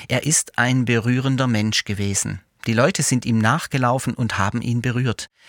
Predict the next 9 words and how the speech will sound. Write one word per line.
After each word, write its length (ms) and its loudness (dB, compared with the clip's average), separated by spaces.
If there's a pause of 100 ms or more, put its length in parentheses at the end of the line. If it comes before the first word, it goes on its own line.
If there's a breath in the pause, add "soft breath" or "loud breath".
(140)
Er 120 2
hat 260 -2
körperlich 600 0
und 140 -2
seelisch 520 2
Kranke 420 0
berührt 560 -2 (120)
und 240 -2
geheilt. 640 0